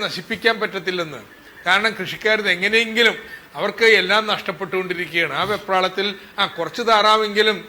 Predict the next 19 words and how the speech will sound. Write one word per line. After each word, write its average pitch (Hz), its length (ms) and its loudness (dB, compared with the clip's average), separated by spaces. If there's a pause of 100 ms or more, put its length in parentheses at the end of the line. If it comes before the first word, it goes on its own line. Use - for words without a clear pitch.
രക്ഷപ്പെടുത്തി 196 500 -4
കൊണ്ടുപോകാൻ 185 340 -2
പറ്റുമെന്നൊക്കെ 175 480 -4 (100)
നോക്കാം. 147 300 -2 (400)
അപ്പോൾ 226 180 0
ആ - 20 8 (140)
സർക്കാർ 262 320 2 (100)
ചെയ്യേണ്ട, 202 260 0 (180)
ആദ്യം 214 420 -4
ചെയ്യേണ്ടത് 170 360 -2
ഞാൻ 160 160 -6
പറയുന്നു, 147 360 -4 (420)
ഈ - 20 2 (200)
അഞ്ച് 180 400 0
പത്ത് 170 320 -2 (100)
രൂപ 156 260 -4 (120)
തർക്കിച്ച് 156 380 -8
നിൽക്കുകയല്ല 156 480 -4 (100)
വേണ്ടത്. 120 300 -14